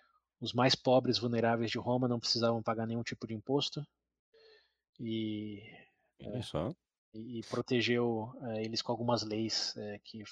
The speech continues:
Speaker 1: favoreciam os patrícios. Eu não vou lembrar da lista aqui, mas a mais importante que eu lembro é que eles não
Speaker 2: Uhum.
Speaker 1: tinham que, que pagar impostos nesse período aí. Então
Speaker 2: Ah, durante o período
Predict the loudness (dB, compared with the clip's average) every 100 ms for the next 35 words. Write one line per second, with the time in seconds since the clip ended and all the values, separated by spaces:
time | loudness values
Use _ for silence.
0 | -12 -4 -2 -2 -2 -2 -4 -4 0 0
1 | -2 -4 -6 -4 -8 -10 -8 0 0 2
2 | 2 2 0 -4 -6 -2 0 2 2 2
3 | 2 2 2 2 2 0 2 0 2 4
4 | 6 4 4 0 0 -2 -4 -8 _ -20
5 | -8 -4 2 2 2 0 -2 -2 -6 -2
6 | -4 -2 -4 -2 -4 -8 _ _ _ _
7 | -20 -18 -16 -16 -16 -20 _ _ -6 -4
8 | -4 -6 -10 -20 _ _ _ _ 6 6
9 | 8 8 6 8 10 10